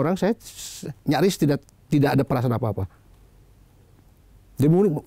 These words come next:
mungkin kebal gitu ya, kalau se-, kalau itu seperti di imun gitu, imunisasi itu. Saya malah gimana gitu lihat-lihat ini, karena sudah pernah mengalami sendirian,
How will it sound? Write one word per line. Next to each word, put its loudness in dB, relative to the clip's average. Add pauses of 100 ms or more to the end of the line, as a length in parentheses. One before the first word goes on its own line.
(100)
mungkin 4
kebal 2
gitu 2
ya, -2
kalau 0
se-, -8
kalau 0
itu 0
seperti -2
di 0
imun 2
gitu, -2
imunisasi 0
itu. -6 (500)
Saya 2
malah 0 (640)
gimana 0
gitu 2
lihat-lihat 0 (240)
ini, -2
karena 0
sudah 0
pernah -2
mengalami 0 (240)
sendirian, 2